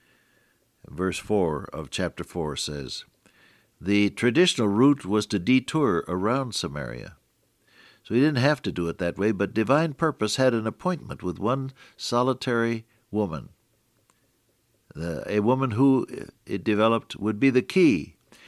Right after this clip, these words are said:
to the salvation of a whole town. And because that was true, it said he had to go there.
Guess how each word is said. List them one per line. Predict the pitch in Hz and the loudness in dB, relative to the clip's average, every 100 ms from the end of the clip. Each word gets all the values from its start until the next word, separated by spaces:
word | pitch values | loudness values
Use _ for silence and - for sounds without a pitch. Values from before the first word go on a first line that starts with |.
| - _ _ | -20 _ _
to | 107 | -2
the | 110 | 0
salvation | - 127 120 135 131 120 | 4 4 6 4 2 0
of | 110 | -2
a | 110 | 0
whole | 131 139 | 4 4
town. | 135 147 123 73 82 90 _ _ _ _ _ _ _ _ _ _ _ _ _ | 2 -2 -4 -6 -10 -20 _ _ _ _ _ _ _ _ _ _ _ _ _
And | - 78 | -14 -2
because | 101 - 160 180 | -2 2 2 2
that | 139 117 | 2 2
was | 117 | 2
true, | - 131 101 | 0 0 2
it | 82 | 0
said | - 95 | 0 -2
he | 87 104 | 0 -2
had | 92 90 | 0 -2
to | 87 | -4
go | 104 107 | -6 -6
there. | 98 64 - | -6 -10 -16